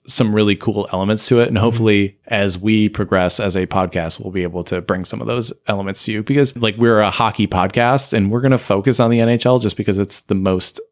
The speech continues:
Speaker 1: obvious. But we wanna highlight our, our local scene as well, and hopefully we'll be able to bring some of that to you in the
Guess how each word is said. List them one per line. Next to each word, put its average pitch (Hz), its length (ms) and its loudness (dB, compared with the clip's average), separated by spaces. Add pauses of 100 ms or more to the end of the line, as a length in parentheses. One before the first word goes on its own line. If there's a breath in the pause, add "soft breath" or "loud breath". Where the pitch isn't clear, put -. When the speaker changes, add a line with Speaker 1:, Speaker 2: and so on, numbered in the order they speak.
Speaker 1:
obvious. 123 600 2 (800 soft breath)
But 143 140 0
we 147 120 4
wanna 147 220 2
highlight 113 420 2 (320)
our, 104 400 2 (320)
our 101 100 0
local 104 260 2
scene 95 220 -2
as 90 140 -4
well, 85 260 -2
and 85 100 -4
hopefully 92 300 -2
we'll 90 140 -4
be 95 140 -4
able 92 140 -4
to 98 60 0
bring 92 220 -2
some 101 160 -4
of 101 40 -6
that 98 200 -4
to 120 80 -6
you 110 200 -4
in 113 120 -6
the 120 160 -8